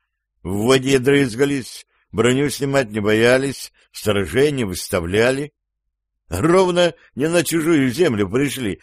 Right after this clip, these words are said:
а по своей хаживают. Страха никакого не имеют, нападения не ждут.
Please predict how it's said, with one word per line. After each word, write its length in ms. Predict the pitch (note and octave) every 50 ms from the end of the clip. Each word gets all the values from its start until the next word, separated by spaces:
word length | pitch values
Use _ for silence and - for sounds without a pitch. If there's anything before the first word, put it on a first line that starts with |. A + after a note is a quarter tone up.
| _ _ -
а 240 | G#2 A2+ A2+ A2+
по 160 | G#2 - C3+ C#3
своей 420 | - D3 D#3 C#3+ A#2+ A#2+ B2+ C3+
хаживают. 760 | - - D#3+ F3 E3+ D3 A2 A2 G2 E2 D2 C2+ - _ _ _ _ _ _ _ _ _ _ _
Страха 580 | - - - - F#2 F#2+ B2 C#3 C3 G2+ B2 B2+
никакого 440 | B2+ A#2+ G#2 A#2+ G#2 G#2 A2+ A2
не 200 | G#2+ G#2 G#2 G#2+
имеют, 520 | A2 A#2 B2+ C3+ C3+ C#3 C3 A#2 - - - _ _ _ _ _ _ _ _
нападения 880 | D#2 E2+ E2+ D#2+ F2+ F2+ D#2+ D#2+ A2 B2+ C3+ C#3 C#3 C3 B2+ A#2 G#2
не 160 | F#2 F2 F2 E2
ждут. 720 | - - B1+ C2+ C#2+ B2 C#3+ D#3+ - - _ - - _